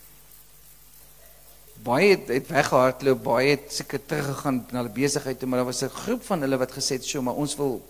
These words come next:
by hierdie plek van eensstemmigheid kom." En toe kan die Heilige Gees kom. En ek hou van dit wat dit sê,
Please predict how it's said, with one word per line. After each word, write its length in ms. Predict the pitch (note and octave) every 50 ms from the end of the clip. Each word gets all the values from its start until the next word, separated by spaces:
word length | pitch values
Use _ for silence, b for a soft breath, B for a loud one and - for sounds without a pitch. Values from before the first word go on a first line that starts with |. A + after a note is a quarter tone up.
| - - -
by 100 | - B2
hierdie 260 | A#2+ A#2 B2+ A2 -
plek 260 | - D3+ C3+ B2+ -
van 120 | - C3 A#2
eensstemmigheid 680 | G2+ A#2+ A2+ - - C3 B2+ B2 B2 - - A#2 A2+ -
kom." 220 | - A2+ G#2+ G#2 - B B B B B B B B
En 100 | G#2 F#2+
toe 100 | - C#3 B2+
kan 140 | - A#2 A2+
die 100 | A2 G2+
Heilige 320 | G2 G2 G#2 G#2+ - -
Gees 280 | - - - G#2+ G2+ -
kom. 180 | - - G#2 F#2+ - B B B B
En 80 | B B2+
ek 80 | B2 A#2
hou 120 | A#2 B2+ C3
van 160 | - D#3+ C#3+
dit 140 | C3+ B2+ A2+
wat 120 | B2+ A#2+
dit 140 | B2 A#2+ -
sê, 160 | - B2+